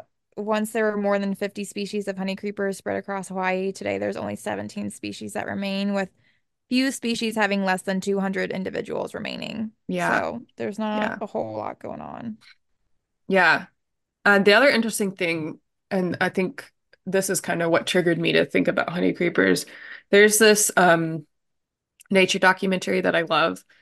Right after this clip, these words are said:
Speaker 2: called, um, South Pacific, or sometimes I think the American version is Wild Pacific. And,
Speaker 1: Mm-hmm.
Speaker 2: um, Benedict Cumberbatch, Cumberbatch does the voice for it.
Speaker 1: Okay.
Speaker 2: Or, like, the,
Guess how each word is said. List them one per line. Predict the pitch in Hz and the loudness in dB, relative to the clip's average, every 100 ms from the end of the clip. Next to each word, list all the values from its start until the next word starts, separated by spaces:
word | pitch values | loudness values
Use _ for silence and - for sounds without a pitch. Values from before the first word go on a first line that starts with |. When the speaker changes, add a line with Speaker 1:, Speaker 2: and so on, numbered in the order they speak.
| _ _ _ | _ _ _
Speaker 2:
called, | - 175 180 - | -2 0 0 -2
um, | 175 165 170 165 165 | -4 -2 -4 -6 -4
South | - 180 185 - | 2 4 4 2
Pacific, | 196 196 190 196 190 - - - | 2 4 2 2 0 -6 -18 -6
or | 170 165 - - - _ _ _ _ _ - | 0 2 2 0 -6 _ _ _ _ _ -6
sometimes | - 214 226 196 | -4 0 4 4
I | |
think | 190 196 | 2 0
the | 175 | 0
American | 170 165 165 165 | 2 0 0 -2
version | 151 160 165 160 | 0 0 -2 -6
is | - | -8
Wild | 170 151 160 165 | -2 2 2 0
Pacific. | - - - - - - _ - - _ _ _ _ | -4 -6 -2 -2 -4 -8 _ -20 -20 _ _ _ _
And, | - 170 233 214 | 2 4 4 2
Speaker 1:
Mm-hmm. | 226 | 0
Speaker 2:
um, | 90 - - - - _ _ - | 0 0 -2 -6 -8 _ _ 0
Benedict | 196 208 233 - | 4 4 2 0
Cumberbatch, | - 165 165 - 69 - _ - 196 _ | -6 -4 -2 -2 -2 -4 _ -18 -18 _
Cumberbatch | - 170 151 - - - | -8 -6 -2 -2 -2 0
does | 160 156 | 0 0
the | - - - - - _ - | -2 -2 -2 -6 -16 _ -8
voice | 165 - - | 0 0 0
for | - - - | -4 -2 0
it. | - - _ _ _ _ _ - | -2 -4 _ _ _ _ _ -2
Speaker 1:
Okay. | 233 247 208 | 0 2 2
Speaker 2:
Or, | 202 | 4
like, | 160 156 | 2 0
the, | - 156 156 | 2 4 2